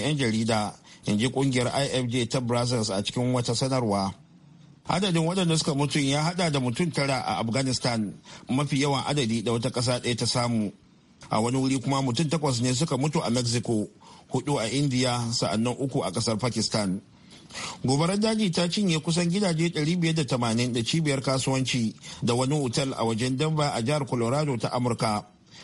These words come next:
yayin da gobarar ta ci gaba da kone-kone a cikin daren jiya Alhamis zuwa yau Juma'a.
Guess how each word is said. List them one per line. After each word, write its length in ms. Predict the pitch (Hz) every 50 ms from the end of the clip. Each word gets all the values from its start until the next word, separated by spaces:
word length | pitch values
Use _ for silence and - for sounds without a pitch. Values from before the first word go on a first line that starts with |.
| - - -
yayin 240 | 110 110 117 131
da 80 | 127 131
gobarar 400 | 113 107 113 110 123 131 139 131
ta 100 | 117 135
ci 140 | 127 120 -
gaba 280 | 147 143 120 117 120 123
da 80 | 123 120
kone-kone 640 | 95 98 113 110 117 131 131 151 127 107 113 120 107
a 60 | 101 107
cikin 220 | - - 127 123
daren 260 | 120 127 127 127 127 127
jiya 200 | 135 156 131 127
Alhamis 380 | 110 107 107 107 123 139 131
zuwa 220 | 117 139 151 135 117
yau 140 | 113 113
Juma'a. 560 | 110 98 107 107 104 117 110 110 104 101 98